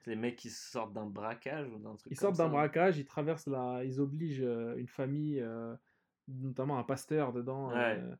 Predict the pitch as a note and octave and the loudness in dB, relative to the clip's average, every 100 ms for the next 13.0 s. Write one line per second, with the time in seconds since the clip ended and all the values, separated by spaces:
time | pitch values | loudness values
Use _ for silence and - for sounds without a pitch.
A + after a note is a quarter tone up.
0 | _ _ _ C#3+ B2 B2+ B2 A#2+ B2 C#3 | _ _ _ -10 -8 -4 -2 0 0 0
1 | B2+ B2 B2 - D3+ C#3+ B2 A#2+ A#2 - | 0 -2 -2 -4 -2 -2 -2 -2 -2 -4
2 | - C3+ B2 - B2+ B2+ A#2+ A2+ A#2 A#2+ | -2 -4 -4 -6 -4 -4 -4 -4 -4 -4
3 | A#2 A#2 A2+ A2+ B2 B2 A#2+ A#2+ B2 B2 | -2 -2 -2 -4 -6 -8 -10 -8 -10 -10
4 | B2+ A#2+ C3 - C3 - C3 A#2 - A#2+ | -6 -6 -8 -8 -8 -4 -4 -4 -6 -6
5 | A#2 A#2 B2 A#2 D3 F3 C3 B2 C3 C3 | -6 -6 -6 -2 0 2 2 0 0 0
6 | B2+ - F3+ F3+ B2 - C3 A#2+ A#2 A#2+ | -2 -4 -6 -6 -6 -4 -4 -2 -2 0
7 | C#3+ B2 A2+ A#2+ C3 C3 A2+ G2 A2 A2+ | 0 -2 -4 -4 -4 -6 -6 -8 -8 -6
8 | G#2+ G2+ G#2 G#2 _ _ _ _ _ - | -8 -10 -12 -14 _ _ _ _ _ -12
9 | - B2 D3+ D3+ - A#2 A2+ A#2 A2 G#2+ | -10 -6 -6 -6 -10 -8 -6 -2 2 2
10 | A2+ B2 B2 A#2+ A#2+ A#2+ A#2 G#2 E3+ E3 | 4 8 8 8 4 2 2 4 8 12
11 | F#3 F#3+ G#3 G#3 G#3 G3+ E3+ D3 B2+ - | 12 12 10 8 8 8 8 8 6 4
12 | A#2+ F3+ - A#2+ C3+ D#3 D#3 D#3+ F#3+ | 0 2 2 2 4 4 6 6 4